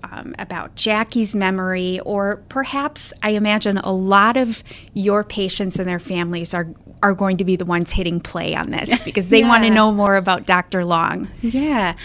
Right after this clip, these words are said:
Speaker 2: Um, I would just say that I, you know, I'm happy to talk about it. Like, it's, you know, it's been a long time. Jackie died twenty-three years ago, um, which sounds like a longer than it <laughs> really has. It doesn't feel that long sometimes. Um,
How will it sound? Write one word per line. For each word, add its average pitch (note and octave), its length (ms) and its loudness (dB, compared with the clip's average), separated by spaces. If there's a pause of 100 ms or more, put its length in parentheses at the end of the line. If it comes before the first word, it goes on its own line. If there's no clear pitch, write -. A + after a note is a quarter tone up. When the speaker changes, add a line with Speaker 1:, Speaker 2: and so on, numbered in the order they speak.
(240)
Speaker 2:
Um, D4+ 440 2
I D#4 240 0
would D#4 180 -4
just - 180 -10
say C4+ 120 -4
that A#3+ 220 -2
I, A#3+ 240 0 (280)
you A3 120 -4
know, A#3 100 -2
I'm A3+ 120 2
happy A3 320 2
to B3+ 80 -4
talk G#3+ 340 -4
about G3+ 260 -2
it. - 220 -12
Like, F#3+ 200 -2 (200)
it's, - 380 -6
you A3 60 0
know, G3 60 2
it's F#3 160 -4
been G3 160 -2
a G3+ 80 -2
long G3 240 0
time. F3+ 300 -4
Jackie F3 280 -10
died F3 220 -6
twenty-three F3+ 580 -10
years G3 320 -8
ago, - 300 -8 (400)
um, F#3 340 4
which F3 200 -8
sounds G3 260 -4
like - 160 -14
a D3 80 -16 (460)
longer G3 300 -2
than G3+ 160 -4
it F#3 100 -6
<laughs> - 320 -4
really D4 300 4
has. A#3+ 240 4
It G3+ 120 -2
doesn't G#3+ 240 -2
feel E4 200 4
that A#3 140 6
long G3+ 200 6
sometimes. F3+ 520 -6 (400)
Um, G#3+ 340 2